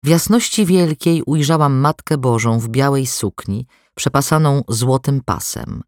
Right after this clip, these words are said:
a drobne gwiazdki, także złote, były po całej szacie i rękawy na trójkąt wyłożone złotem. Płaszcz miała szafirowy,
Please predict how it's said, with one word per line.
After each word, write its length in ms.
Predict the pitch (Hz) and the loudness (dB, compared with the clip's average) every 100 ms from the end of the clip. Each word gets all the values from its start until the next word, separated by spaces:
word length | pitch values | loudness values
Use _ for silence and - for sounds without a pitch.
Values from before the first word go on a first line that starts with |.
| _ | _
a 180 | 117 113 | 0 0
drobne 400 | 113 131 123 117 | 2 2 2 -2
gwiazdki, 720 | 113 127 139 147 - - 156 | 0 0 0 -2 -6 -8 -6
także 440 | - 156 120 107 104 | 0 0 0 0 0
złote, 400 | 113 120 117 107 | 0 -2 -2 0
były 300 | 113 117 120 | 0 0 -2
po 160 | 123 | -4
całej 380 | - 120 107 98 | -2 -2 -2 -2
szacie 400 | - 117 117 104 | -2 -2 -2 -2
i 200 | 117 147 | 0 0
rękawy 580 | 151 151 - 160 120 101 | 0 -2 0 0 0 -2
na 140 | 104 | -2
trójkąt 640 | - 135 139 127 131 123 | -2 -2 -2 0 0 0
wyłożone 560 | 117 131 127 113 98 107 | 0 2 2 2 0 -2
złotem. 560 | 120 123 113 - 80 - _ _ - - - _ - | -2 -2 -4 -8 -12 -12 _ _ -20 -20 -20 _ -4
Płaszcz 560 | 156 170 196 - - | 2 4 2 -2 -2
miała 260 | 170 165 160 | 0 2 0
szafirowy, 760 | - 147 139 131 120 107 110 | 0 -2 0 0 0 0 -4